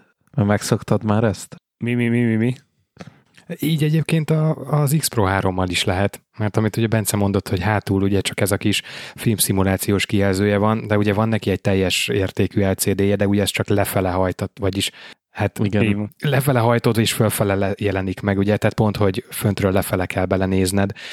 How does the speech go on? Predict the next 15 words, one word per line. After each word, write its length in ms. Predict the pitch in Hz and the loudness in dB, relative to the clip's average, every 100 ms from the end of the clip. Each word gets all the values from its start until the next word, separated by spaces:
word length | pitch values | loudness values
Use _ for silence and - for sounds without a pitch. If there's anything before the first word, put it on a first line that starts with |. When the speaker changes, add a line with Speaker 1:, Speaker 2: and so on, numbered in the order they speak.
| - - | -16 -6
Speaker 3:
Ez 100 | 104 | -2
a 160 | 101 | 0
tipikusan 580 | 95 104 - - - 95 | 0 -2 -2 -2 0 0
ilyen, 300 | 95 92 98 | 2 2 0
ilyen 240 | 101 95 92 | -2 -2 0
csípőből 680 | - 98 98 90 98 95 110 | -2 0 0 2 0 0 -4
fényképezős, 760 | - - 92 98 98 92 98 - | -4 -2 0 0 2 2 2 2
vagy 200 | 101 98 | 0 2
régen 260 | 101 95 | 2 2
ugye 160 | 92 92 | 2 2
voltak 340 | 92 92 92 | 2 0 0
ezek 260 | - 92 - | 0 0 2
a, 140 | 95 92 - - - - - | 0 -2 -10 -18 -14 -14 -6
a, 380 | - 95 95 95 - - - | 0 2 2 0 -4 -8 -2
a, 380 | 95 95 92 101 | 2 2 2 0